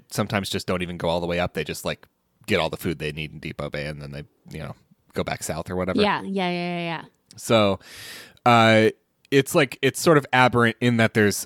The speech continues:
Speaker 1: uh, m-, much more, there's more than normal whales in the, specifically this town. Um,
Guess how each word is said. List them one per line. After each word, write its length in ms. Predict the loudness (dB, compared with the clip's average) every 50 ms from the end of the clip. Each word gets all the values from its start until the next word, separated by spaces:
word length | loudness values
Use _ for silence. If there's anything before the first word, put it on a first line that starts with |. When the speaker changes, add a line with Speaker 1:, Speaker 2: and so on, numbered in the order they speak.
| -2 2
Speaker 1:
uh, 200 | 2 4 4 2
m-, 200 | 0 -4 -8 -10 -10 -8
much 440 | -4 0 2 2 2 2 0 -4 -2
more, 480 | 2 4 4 6 6 6 4 4 2 0
there's 300 | 0 2 4 4 4 4
more 300 | 2 4 6 8 8 8
than 420 | 6 4 2 2 -2 -6 -8 0 4
normal 560 | 6 6 6 6 6 6 6 4 4 2 2
whales 500 | 2 4 4 4 4 4 2 0 -2 -6 -4 0
in 340 | 2 2 2 0 -2 -6 -8 -14 -16 -16 -16 -16 -12 0
the, 200 | 0 0 0 0 _
specifically 600 | -12 -12 -8 -6 -6 -4 -4 -4 -4 -4 -2 -2 -4
this 160 | -2 -4 -6
town. 280 | -8 -10 -12 -12 -18 -20 _ 0
Um, 480 | 2 4 4 4 2 0 -4 -6 -12